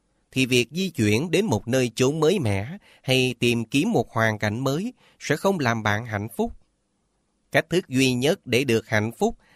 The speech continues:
là nhìn vào trong và điều phục tâm thức.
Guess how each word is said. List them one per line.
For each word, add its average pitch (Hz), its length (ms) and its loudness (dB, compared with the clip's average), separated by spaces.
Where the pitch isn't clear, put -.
là 117 120 0
nhìn 117 360 0
vào 107 340 0
trong 143 320 0
và 117 180 -2
điều 113 260 2
phục - 400 -4
tâm 123 280 0
thức. 139 200 -2